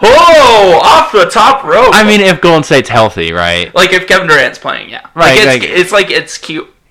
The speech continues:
Speaker 2: Kevin
Speaker 1: Like, it's
Speaker 2: Durant,
Speaker 1: fun.
Speaker 2: if Klay was still not having a torn A C L, if Steph is then able to be Steph. Like,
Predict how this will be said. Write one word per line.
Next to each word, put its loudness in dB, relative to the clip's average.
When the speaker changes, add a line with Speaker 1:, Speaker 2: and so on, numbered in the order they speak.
Speaker 2:
Kevin 0
Speaker 1:
Like, 0
it's 2
Speaker 2:
Durant, 0
Speaker 1:
fun. -2
Speaker 2:
if -4
Klay 0
was 0
still 0
not -2
having -4
a -4
torn -6
A -4
C -6
L, -4
if -6
Steph -6
is -8
then -6
able -6
to -12
be -12
Steph. -10
Like, -6